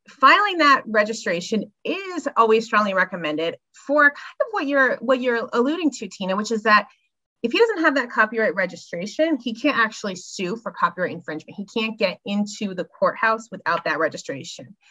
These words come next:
Um, just, you know, kind of as, as a little bit of background, um, this was a recent Supreme Court case which kind of split, um, uh, which kind of resolved a split in the circuits where some, some courts were saying that you just had to have an application with the U S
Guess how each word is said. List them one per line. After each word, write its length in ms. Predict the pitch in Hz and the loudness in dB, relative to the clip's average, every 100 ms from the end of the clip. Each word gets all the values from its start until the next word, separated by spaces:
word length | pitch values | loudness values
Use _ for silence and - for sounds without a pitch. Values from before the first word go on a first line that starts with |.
| _ _ 208 | _ _ 4
Um, 160 | 196 | 4
just, 240 | 240 240 247 | 2 0 2
you 100 | 233 | 2
know, 120 | 175 | 4
kind 180 | 214 202 | 2 0
of 80 | |
as, 160 | 185 180 - | 0 -4 -2
as 220 | 190 - | -2 -2
a 20 | |
little 160 | 190 190 | -6 -2
bit 120 | 175 | -2
of 180 | 165 170 | -4 -2
background, 720 | 180 160 180 175 165 160 160 - - - - | 4 4 4 2 2 0 -6 -12 -20 -10 4
um, 180 | 185 175 | 4 6
this 240 | 220 240 - - | 4 2 -10 -4
was 180 | 214 196 | -2 0
a 40 | |
recent 560 | 180 226 277 - 185 - _ | 0 4 2 2 -4 -4 _
Supreme 420 | - 220 247 233 | -10 -2 2 2
Court 260 | 226 196 170 | 4 2 2
case 240 | 185 170 | -4 -6
which 180 | - - | -8 -6
kind 140 | 214 | -6
of 60 | 185 | -6
split, 420 | _ - 202 175 - | _ 2 4 4 2
um, 420 | 196 165 147 180 _ _ _ _ - | 2 2 -2 -8 _ _ _ _ 0
uh, 80 | 180 | 4
which 240 | 214 220 | 4 2
kind 220 | 277 233 | 4 6
of 200 | 202 180 _ - | 4 0 _ -6
resolved 420 | 208 233 233 196 | -2 4 6 4
a 60 | 202 | 2
split 260 | - 214 190 | -4 -6 -4
in 80 | |
the 80 | 185 | -4
circuits 560 | 175 185 190 277 294 - | -2 0 2 0 0 -4
where 300 | 202 190 185 | 0 2 2
some, 340 | - 208 214 208 _ _ | 4 4 4 -4 _ _
some 300 | 214 240 233 | -2 0 0
courts 640 | 220 240 220 233 _ _ _ - | 0 0 0 -2 _ _ _ -4
were 180 | 208 | -2
saying 320 | 202 214 202 190 | 0 2 2 0
that 140 | 170 | -2
you 80 | 190 | -4
just 140 | 196 | -4
had 120 | 214 | -4
to 60 | 175 | -2
have 160 | 180 175 | -2 2
an 60 | |
application 600 | 165 - 175 175 160 208 | 2 0 -6 -6 -4 -2
with 80 | 202 | -4
the 80 | 208 | 0
U 140 | 220 | 0
S 100 | 214 | 0